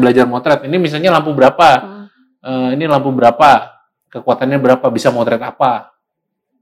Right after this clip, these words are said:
Speaker 1: Kayak gitu. Itu kita, kita, kita harus hitung.
Speaker 2: Berarti intinya tuh kayak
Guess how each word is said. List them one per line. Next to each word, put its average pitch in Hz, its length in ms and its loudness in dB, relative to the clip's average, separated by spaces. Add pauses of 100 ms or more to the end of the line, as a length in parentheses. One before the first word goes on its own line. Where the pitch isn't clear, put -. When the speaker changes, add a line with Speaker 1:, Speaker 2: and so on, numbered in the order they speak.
(160)
Speaker 1:
Kayak 104 140 -18 (100)
gitu. - 160 -16 (160)
Itu 120 160 -6 (140)
kita, 196 260 -6
kita, 175 200 -10
kita 147 300 -10
harus 123 140 -8
hitung. 175 400 -2 (1080)
Speaker 2:
Berarti 196 260 -14
intinya 220 400 -20
tuh 285 240 -10
kayak - 320 -12